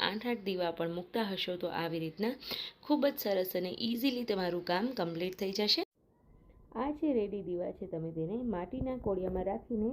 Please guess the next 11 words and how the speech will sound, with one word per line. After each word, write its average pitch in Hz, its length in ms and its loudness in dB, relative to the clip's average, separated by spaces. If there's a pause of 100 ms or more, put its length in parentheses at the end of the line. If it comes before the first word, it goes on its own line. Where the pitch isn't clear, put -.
પ્રગટાવી 185 480 0
શકો 202 320 0
છો, 294 80 0 (440)
પણ 156 160 -4
જો 170 140 -4
તમારે 170 340 0 (120)
ફેન્સી 233 460 -2 (100)
કાચના 160 460 0
ગ્લાસવાળા 170 500 0
દીવા 160 300 2
કરવા 240 260 2